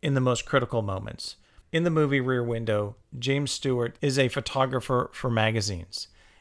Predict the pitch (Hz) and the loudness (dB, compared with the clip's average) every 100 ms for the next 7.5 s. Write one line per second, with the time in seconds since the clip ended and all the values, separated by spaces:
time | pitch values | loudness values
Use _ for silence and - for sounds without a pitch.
0 | - 131 117 135 123 120 - - 127 131 | -6 -4 0 2 4 4 2 -4 0 0
1 | 123 - 180 185 185 143 127 135 123 - | 0 0 0 2 0 0 2 2 0 -4
2 | - 143 123 104 - 135 123 110 104 - | -4 -2 0 -2 0 2 4 2 -2 -10
3 | _ _ _ _ - 127 117 - 180 139 | _ _ _ _ -8 -4 -2 2 4 4
4 | 123 - _ - 123 147 147 - 127 120 | 2 -6 _ -10 -6 -2 -2 2 4 4
5 | - 131 123 131 127 131 - - 147 143 | 0 -2 0 0 0 -2 -6 -2 0 0
6 | - 135 117 107 - - 151 156 - - | 0 2 2 2 -6 -2 0 0 -4 -6
7 | 175 175 117 98 | -4 -2 -4 -4